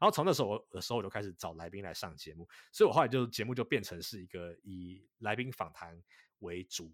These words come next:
的方式去介绍各国的旅行故事，还有他们的，呃，人文史地这样子的节目。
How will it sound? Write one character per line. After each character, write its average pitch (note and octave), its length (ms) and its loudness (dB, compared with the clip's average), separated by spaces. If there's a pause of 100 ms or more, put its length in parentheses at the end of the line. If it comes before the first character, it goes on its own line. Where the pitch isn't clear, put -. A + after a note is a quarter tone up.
的 G2 100 -8
方 G2+ 180 -4
式 G#2+ 120 -8
去 G#2 140 -8
介 G#2+ 200 -4
绍 F2+ 320 -6
各 G2+ 200 -4
国 D#2+ 220 -14
的 E2 280 -12
旅 E2+ 100 -12
行 E2+ 220 -14
故 G2 180 -12
事， E2+ 240 -8
还 F#2 220 -12
有 F#2 100 -10
他 G#2 140 -12
们 F2+ 120 -12
的， F2 240 -12 (280)
呃， F2 200 -12
人 G#2+ 140 -4
文 A2 100 -4
史 E2+ 220 -4
地 F2+ 260 -12
这 - 80 -8
样 F#2 120 -6
子 - 140 -20
的 D2+ 40 -16
节 D#2 240 -16
目。 F#2 160 -14